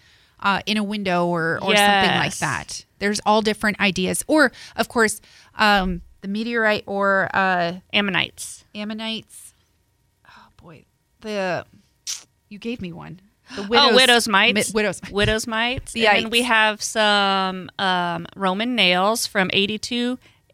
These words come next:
Speaker 2: um, A D.
Speaker 1: Oh, wow.
Speaker 2: Yeah. And they're only, like, twenty-five dollars.
Speaker 1: I forgot about those.
Speaker 2: I know.
Speaker 1: So you can do something,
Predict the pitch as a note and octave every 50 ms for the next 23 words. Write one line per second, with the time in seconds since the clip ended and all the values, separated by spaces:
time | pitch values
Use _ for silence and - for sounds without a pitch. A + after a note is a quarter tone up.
0 | - - - - G3 F#3 F3+ F#3 F#3 - - F#3+ F#3+ A3 A#3+ A#3 B3 G#3+ G#3+ B3+
1 | D4+ E4 _ _ _ _ _ _ _ _ _ _ _ _ _ _ _ _ _ _
2 | F#3 G#3 A3 _ _ _ _ C3 G#2+ G#3 A3+ G#3 D3 B2+ _ _ _ _ _ -
3 | G3+ C4+ D4+ C#4 - _ _ _ _ _ _ _ - G#3+ A#3 C#4 D#4 E4+ E4 D#4+
4 | D#4+ D#4 D#4 D4+ - - D4 D4+ C#4+ D4+ D4+ C#4+ D4+ D#4+ E4 D4+ B3+ G#3 - -
5 | - - - - - A3+ - - - A3+ A#3 A#3+ A3 G#3 F#3 E3+ - - - -
6 | - - F#3+ G#3+ - - - - F3 F3+ F#3+ F3+ F#3 F#3+ F3+ - - _ _ _
7 | _ _ - - - B3+ B3 A3 C4 A#3+ A3+ A3+ A3+ - - A3 G3+ - - G#3+
8 | G#3 G3+ G3 G3 F#3 F3